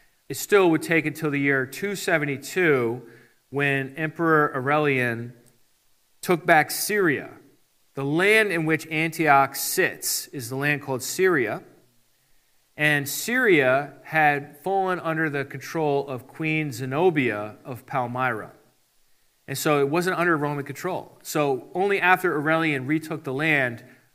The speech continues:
was he able to kick Paul out of being the bishop. And then later on, Aurelian decided to persecute Christianity, but <laughs> died before he could carry it out. So I, I don't think we want to put much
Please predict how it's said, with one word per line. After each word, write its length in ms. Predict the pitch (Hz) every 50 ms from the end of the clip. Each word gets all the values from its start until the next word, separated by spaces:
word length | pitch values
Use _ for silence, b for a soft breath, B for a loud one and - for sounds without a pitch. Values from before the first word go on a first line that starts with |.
| _ _ _
was 220 | 127 131 131 131
he 140 | - 131 131
able 180 | 131 131 127 123
to 340 | 127 - - 131 127 120 117
kick 420 | 123 - - 151 135 135 - - -
Paul 340 | - 143 135 131 127 123 92
out 240 | 120 120 120 120
of 100 | 113 104
being 220 | - 127 120 113 107
the 80 | 110
bishop. 720 | 98 - 139 147 147 - 156 151 151 - - - - _ _ _ _ _ _ _ _ _ _ _ _ _ _ _ _ _ _ _ _ _ _ _
And 120 | 156 170
then 120 | 196 196 190
later 240 | 190 190 180 180 175
on, 220 | 170 165 160 147
Aurelian 420 | 135 135 151 147 147 147 147 139
decided 320 | 127 127 - - 139 131 127
to 60 | 127
persecute 480 | - - 143 131 - - - 127 123 123
Christianity, 720 | - 120 - - - 113 113 110 107 104 107 101 104 - - _ _ _
but 240 | 127 120 123 - - - -
<laughs> 160 | - - 151
died 300 | 143 160 143 185 165 143
before 280 | 143 131 - - 175 147
he 80 | 139 131
could 220 | - 131 117 120 B B B B B _
carry 300 | - 151 131 123 120 117
it 60 | 117
out. 200 | 117 107 95 -
So 100 | - 139
I, 60 | 143
I 520 | 156 - - - - - - - - - 165
don't 80 | 175
think 120 | 170 170 160
we 60 | 156
want 200 | 151 147 139 135
to 40 | 135
put 120 | - 117 107
much 300 | 131 127 120 - -